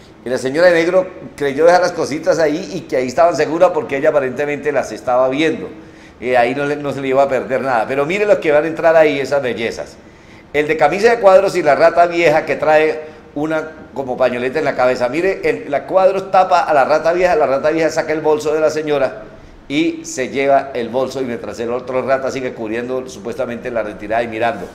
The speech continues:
Esas son las ratas del Centenario. Recuerda que esta semana ya los he pasado dos veces, la semana antepasada los pasé otras dos veces. No, increíble. Eh, a la señora no se dio cuenta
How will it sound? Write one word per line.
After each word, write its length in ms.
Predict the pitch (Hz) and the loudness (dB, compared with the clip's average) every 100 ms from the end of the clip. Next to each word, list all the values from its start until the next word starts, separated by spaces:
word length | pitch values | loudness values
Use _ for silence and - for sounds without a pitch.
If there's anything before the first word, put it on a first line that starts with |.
| - - - | -18 -20 -14
Esas 200 | - 139 | -8 -4
son 100 | 143 | -2
las 100 | 135 | 2
ratas 280 | 135 139 131 | 2 0 -6
del 100 | 123 | -8
Centenario. 480 | 110 110 113 120 | -8 -8 -6 -6
Recuerda 340 | 110 110 139 147 | -4 -2 -2 -2
que 100 | 143 | -4
esta 160 | - 147 | -4 -2
semana 260 | 127 139 | -2 -2
ya 120 | 151 | 0
los 100 | 143 | 0
he 40 | 147 | 0
pasado 440 | 143 147 147 147 - - | 0 0 -2 -2 -10 -4
dos 200 | 143 160 | 0 2
veces, 420 | 185 180 175 - - - - 117 | 2 0 -2 -10 -16 -20 -14 -4
la 140 | 131 | -2
semana 300 | 120 127 147 | -2 -2 -2
antepasada 400 | 147 123 117 143 | -2 -4 -2 -2
los 100 | 135 | -2
pasé 420 | 123 120 135 139 - - - | -4 -4 -4 -4 -8 -20 -4
otras 360 | 147 151 147 139 | -2 0 -2 -2
dos 120 | 143 | -2
veces. 400 | 160 156 151 - | -2 -4 -10 -10
No, 160 | 117 110 | -8 -8
increíble. 540 | 92 98 101 98 85 - - - - - - - - - | -8 -8 -6 -8 -12 -18 -20 -20 -20 -20 -20 -20 -20 -6
Eh, 160 | 131 139 | -2 0
a 60 | |
la 100 | 117 | -2
señora 300 | 98 117 131 | -6 -6 -6
no 80 | 131 | -4
se 80 | 123 | -4
dio 120 | 135 | -4
cuenta 440 | 127 127 120 117 | -2 -4 -6 -8